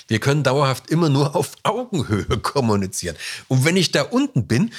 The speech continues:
muss ich den anderen logisch erstmal runterziehen. Und das mache ich nur, indem ich ihn fertig mache, indem ich ihn klein mache.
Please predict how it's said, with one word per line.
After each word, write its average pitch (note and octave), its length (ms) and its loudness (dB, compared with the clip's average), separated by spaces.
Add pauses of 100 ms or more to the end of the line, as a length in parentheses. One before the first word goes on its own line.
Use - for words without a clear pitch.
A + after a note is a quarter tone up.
(200)
muss G3+ 460 2
ich E3 260 -2
den C3+ 260 -2
anderen D3+ 600 -2
logisch A#2+ 520 0
erstmal G#2 360 -2
runterziehen. F#2 720 -4
Und F2+ 160 -4
das A#2+ 140 2
mache B2 240 2
ich B2 100 -4
nur, A#2 200 2
indem G2 240 -2
ich A#2+ 100 -2
ihn F#3 120 -2
fertig - 440 -4
mache, C2+ 180 -2
indem F#2 180 0
ich G#2 100 -2
ihn A#2+ 100 0
klein B1 300 -4
mache. - 260 -10